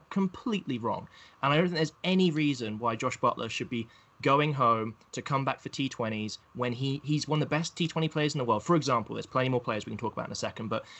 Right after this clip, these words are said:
for, he's one of the best T twenty players in the world. He plays in the I P L. He knows Indian pitches. Like, he is set for the World Cup. We do not need to prove him in a pretty meaningless series. I think it's wrong, and I think just because you mentioned Jonny Bairstow doing so badly,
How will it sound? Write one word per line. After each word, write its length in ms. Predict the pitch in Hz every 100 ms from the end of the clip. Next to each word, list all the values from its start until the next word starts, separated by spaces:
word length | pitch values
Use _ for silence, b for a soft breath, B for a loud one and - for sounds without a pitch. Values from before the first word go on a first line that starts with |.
| B
for, 260 | - 127 127 b -
he's 180 | 139
one 80 | 147
of 40 | 135
the 80 |
best 320 | 120 160 165 -
T 80 |
twenty 180 | 143 147
players 180 | 147 139
in 40 |
the 80 | 127
world. 260 | 113 107 107 B
He 100 | -
plays 280 | 110 156 170
in 60 | 165
the 100 | 143
I 80 | 127
P 160 | 113
L. 80 | 104
He 120 | 117
knows 280 | 127 147 151
Indian 240 | 147 127
pitches. 340 | 123 117 - 104
Like, 140 | 107
he 160 | 156 156
is 80 | -
set 280 | 156 -
for 100 | -
the 60 | 123
World 200 | 113 104
Cup. 240 | - 110 -
We 100 | 123
do 120 | 139
not 160 | 147
need 100 | 139
to 80 | 127
prove 380 | - 131 120 117
him 200 | 110 101
in 120 | 120
a 40 | 123
pretty 360 | - 202 151
meaningless 400 | 139 127 117 107
series. 360 | - 98 98 - B B B
I 80 | 135
think 240 | - 165 160
it's 120 | 123
wrong, 400 | 113 143 156 165 b b -
and 80 | 143
I 60 |
think 360 | 139 190 151 -
just 240 | 175 165
because 220 | 160 165 147
you 60 |
mentioned 220 | 151 143
Jonny 140 | 139 135
Bairstow 440 | 123 120 - 110
doing 180 | 120 120
so 160 | 117 110
badly, 480 | 113 113 110 110